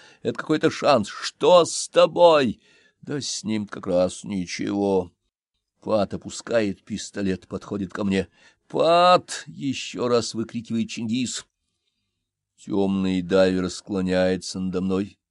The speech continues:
говорит вполголоса: «Два часа истекли, Леонид.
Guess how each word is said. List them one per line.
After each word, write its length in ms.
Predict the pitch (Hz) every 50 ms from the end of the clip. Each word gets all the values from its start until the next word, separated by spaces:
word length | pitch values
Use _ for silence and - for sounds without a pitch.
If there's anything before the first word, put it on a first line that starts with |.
| _ _ _ _ _ _ _ _ -
говорит 320 | - 85 92 98 98 95
вполголоса: 720 | - - - 104 107 98 98 101 98 98 95 - - 95 - _ _ _ _ _ _ _ _ _
«Два 420 | - - - 92 110 143 170 185 180
часа 640 | 175 - - 147 143 - - - 151 160 175 175
истекли, 960 | 170 170 160 147 127 - - - - - 120 113 101 - 104 117 156 208 214 196
Леонид. 840 | 151 117 101 95 95 95 95 95 95 90 - - - - - -